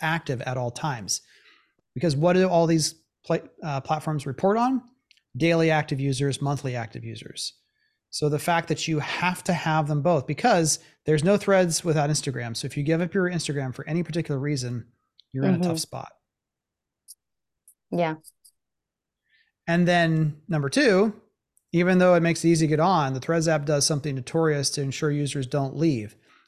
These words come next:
Speaker 1: If at any point in time you feel the need to delete your Threads app, it means you'll have to delete your Instagram one too. Sounds bizarre, right? Well, the settings panel in the Threads app mentions that deleting your account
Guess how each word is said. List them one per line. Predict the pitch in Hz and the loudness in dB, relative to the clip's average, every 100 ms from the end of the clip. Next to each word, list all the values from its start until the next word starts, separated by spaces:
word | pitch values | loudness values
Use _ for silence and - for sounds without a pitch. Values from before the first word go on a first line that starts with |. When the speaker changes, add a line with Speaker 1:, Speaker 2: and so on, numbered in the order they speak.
| _ | _
Speaker 1:
If | 139 123 | -8 -6
at | 139 | -6
any | 139 156 | -2 -2
point | 180 175 | 0 -2
in | |
time | 160 170 | 0 0
you | 170 | 0
feel | 160 160 | 0 0
the | 160 | 2
need | 165 151 | 0 0
to | |
delete | 151 147 254 311 | 0 2 2 2
your | 175 | 0
Threads | 151 151 131 | 0 -2 0
app, | 135 135 | -2 -2
it | 139 | -2
means | 160 160 | -2 0
you'll | 151 | 0
have | 151 143 | 0 0
to | 143 | -2
delete | 139 147 | -2 -2
your | 135 | -2
Instagram | 131 - 131 123 | -4 -6 -6 -6
one | 117 117 | -8 -8
too. | 143 113 | -8 -4
Sounds | - 127 120 | -4 -4 -8
bizarre, | 123 131 185 165 | -6 -2 2 2
right? | 135 165 - - - - _ _ | 2 0 -2 -12 -20 -20 _ _
Well, | 131 131 | -6 -4
the | |
settings | 127 160 156 147 | -2 0 0 2
panel | 165 170 175 | 2 2 2
in | |
the | 165 | 2
Threads | 170 160 147 | 0 0 0
app | 143 | 0
mentions | 139 139 131 147 | -2 -6 -4 -4
that | 135 120 | -4 -6
deleting | 139 131 160 214 | -4 -2 2 2
your | 214 | 2
account | 208 - 165 156 | 0 0 0 0